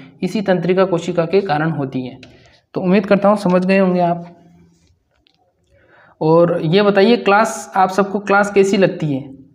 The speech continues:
पढ़ने में स्टूडेंट, पढ़ने में आप सबको इंटरेस्ट आता है? जी, जी, जी। बताइए, एक बार कमेंट करके ज़रूर बताना कि पढ़ने में आपको कैसा लगता है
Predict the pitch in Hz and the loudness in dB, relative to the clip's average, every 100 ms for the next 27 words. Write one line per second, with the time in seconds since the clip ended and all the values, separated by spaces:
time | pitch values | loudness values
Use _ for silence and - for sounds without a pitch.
0 | - 160 180 196 196 196 196 202 202 196 | -4 0 2 2 2 0 0 2 2 0
1 | 175 175 175 180 202 208 190 196 185 196 | -2 -2 0 0 2 2 2 0 -2 2
2 | 196 196 - - - 175 170 202 202 180 | 2 2 -6 -18 -8 -4 0 0 2 0
3 | 185 185 196 156 - - _ _ _ _ | 2 2 2 0 -6 -18 _ _ _ _
4 | _ _ _ _ _ _ _ _ _ _ | _ _ _ _ _ _ _ _ _ _
5 | _ _ _ _ _ 302 _ _ _ _ | _ _ _ _ _ _ _ _ _ _
6 | _ _ _ - 151 160 180 147 147 151 | _ _ _ -12 -6 -4 -4 -4 -4 -4
7 | 135 127 139 139 - - _ _ _ _ | -6 -8 -12 -14 -18 -20 _ _ _ _
8 | _ _ _ _ _ _ _ - _ _ | _ _ _ _ _ _ _ -20 _ _
9 | - 143 175 190 180 160 175 165 175 175 | -8 0 2 4 2 2 0 0 -2 -2
10 | 170 170 160 180 196 156 160 185 190 202 | -4 -2 -2 0 0 0 0 -2 -4 -10
11 | - - - 165 175 180 165 165 165 165 | -14 -8 -4 0 0 0 0 -2 -6 -6
12 | 160 160 127 - 120 117 - | -4 -6 -6 -10 -14 -14 -20